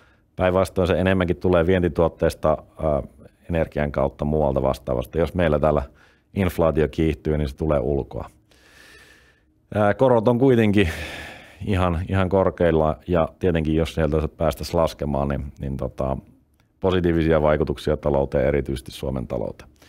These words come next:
Ää, talouskasvu, tuloskasvu. No, me ollaan aika lailla nollatasolla tällä hetkellä molemmissa. Ee, ainakin Helsingissä tai Suomessa ja sitten Euroopassa, niin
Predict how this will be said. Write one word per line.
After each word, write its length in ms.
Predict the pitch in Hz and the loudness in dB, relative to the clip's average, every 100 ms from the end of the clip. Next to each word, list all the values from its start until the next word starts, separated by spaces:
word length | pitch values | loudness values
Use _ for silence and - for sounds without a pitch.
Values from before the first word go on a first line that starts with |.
| - - _ _ _ _ _ _ _ - | -20 -20 _ _ _ _ _ _ _ -4
Ää, 260 | 104 104 104 - - | 0 2 0 -6 0
talouskasvu, 640 | 131 135 - 123 110 117 | 2 4 4 2 2 2
tuloskasvu. 640 | 113 120 113 113 104 113 92 - - _ _ _ _ _ _ _ - 98 | 2 2 2 2 2 0 -2 -10 -20 _ _ _ _ _ _ _ -14 -2
No, 380 | 107 104 - _ _ _ _ 101 | 0 0 -2 _ _ _ _ 0
me 80 | |
ollaan 320 | 104 95 92 87 - | 2 4 4 2 2
aika 280 | 120 110 | 4 6
lailla 200 | 110 110 | 6 4
nollatasolla 640 | 110 113 107 101 98 98 90 | 6 6 6 4 4 4 4
tällä 260 | 101 98 | 4 4
hetkellä 300 | 90 87 95 | 2 2 2
molemmissa. 720 | 95 98 95 80 73 - - 65 - - _ - - | 4 4 4 2 0 -6 -8 -10 -12 -20 _ -16 -8
Ee, 300 | 87 85 - - _ - - - - | -4 -4 -6 -14 _ -20 -20 -20 -6
ainakin 280 | 82 73 69 | -4 -2 0
Helsingissä 600 | 110 104 98 90 - 90 - _ _ _ _ | 0 0 0 -2 -4 -6 -8 _ _ _ _
tai 140 | - 67 | -6 0
Suomessa 520 | 104 95 85 - 80 - - | 0 0 -2 -6 -12 -12 -10
ja 140 | 85 78 | -6 -6
sitten 240 | 82 - | -4 -2
Euroopassa, 520 | 85 80 76 80 - | 0 0 -2 -6 -6
niin 180 | 76 | -6